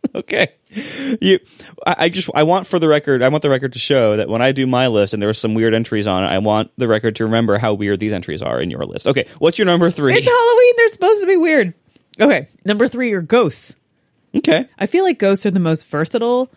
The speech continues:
Speaker 2: Halloween monster
Speaker 1: Mm-hmm.
Speaker 2: because you can have a ghost of anything, like I mentioned earlier. You can have, you know, a ghost cricket. You can have a ghost lightning bug. You can have a ghost dog. You can have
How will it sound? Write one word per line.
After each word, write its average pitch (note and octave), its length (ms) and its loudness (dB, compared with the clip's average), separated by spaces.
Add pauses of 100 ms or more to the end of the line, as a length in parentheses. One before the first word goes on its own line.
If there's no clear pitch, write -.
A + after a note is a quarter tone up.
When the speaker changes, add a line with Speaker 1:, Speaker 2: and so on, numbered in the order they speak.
(380)
Speaker 2:
Halloween B3 800 0
monster C4 640 -2 (160)
Speaker 1:
Mm-hmm. D#3+ 160 0
Speaker 2:
because G#3+ 640 2
you B3 140 4
can F#4 120 -4
have D4+ 160 0
a A#3+ 60 2
ghost F3+ 300 0
of D3 60 0
anything, C3+ 540 -4
like D#3 160 -4
I D3+ 80 0
mentioned C#3 340 -6
earlier. C3 480 -6
You G3+ 140 -2
can G#3 140 0
have, A3 460 0
you A#3 120 -2
know, G#3 440 2 (100)
a G3 80 2
ghost F#3 340 0
cricket. - 420 -2
You E3 160 -4
can F3 140 -2
have F#3+ 400 -2
a F#3+ 60 -2
ghost G#3 320 -2
lightning G3 340 -4
bug. C#3 380 -2
You F#3 180 -6
can C4 140 -4
have D4 440 -4
a - 60 -20
ghost F4+ 380 -6
dog. G3 680 2 (360)
You D#4+ 100 4
can F4+ 140 -2
have D#4 600 0